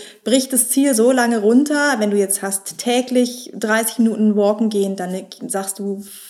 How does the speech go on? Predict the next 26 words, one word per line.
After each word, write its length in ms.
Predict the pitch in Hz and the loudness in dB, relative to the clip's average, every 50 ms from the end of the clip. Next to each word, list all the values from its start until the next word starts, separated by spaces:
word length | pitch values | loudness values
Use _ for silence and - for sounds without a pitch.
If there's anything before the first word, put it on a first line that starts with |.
| - - - - | -20 -20 -14 -4
viermal 320 | - 277 311 302 302 277 | 0 0 0 2 2 0
die 140 | 254 262 254 | 0 0 0
Woche 260 | 254 247 - 254 214 | -2 -2 -2 -2 0
walken 300 | 214 214 220 214 233 226 | 0 0 0 0 0 -2
gehen 320 | 214 214 208 208 214 214 - - - - - - - - - | 0 0 0 0 -2 -4 -8 -14 -18 -20 -20 -20 -20 -14 -4
und 160 | - 226 220 214 | 0 2 2 2
fühl 220 | - - 285 285 | 4 4 4 4
in 100 | 302 269 | 6 6
dich 200 | 254 254 - - | 4 4 2 2
rein, 240 | 196 202 208 226 233 | 2 2 2 2 0
wie 40 | 233 | 0
sich's 220 | 233 214 220 - | -2 -2 -4 -4
anfühlt. 460 | - 196 220 220 220 - 202 185 185 | -4 -4 -4 -4 -4 -4 -6 -6 -6
Das 160 | 190 185 - | -6 -8 -8
Ziel 220 | - - 269 285 269 | -6 -4 -2 -2 0
muss 140 | 254 247 - | -2 -2 -4
am 120 | - 202 | -6 -8
Schluss 300 | - - 240 269 262 - | -6 -4 -4 -4 -4 -4
echt 360 | - - 202 220 220 - - | -6 -6 -6 -6 -6 -8 -10
auf 80 | 214 208 | -10 -8
der 120 | 226 208 | -6 -6
linken 280 | 208 240 254 247 247 233 | -4 -2 -4 -2 -4 -4
Arschbacke 480 | - - 240 247 - - 226 220 226 | -4 -4 -4 -4 -6 -8 -8 -8 -8
zu 140 | 214 - 220 | -10 -10 -8
erreichen 480 | - 196 185 175 175 196 214 226 254 247 | -10 -8 -6 -6 -6 -6 -4 -2 -2 -2
sein 320 | 220 220 214 233 254 302 | -2 -2 -4 -4 -4 -6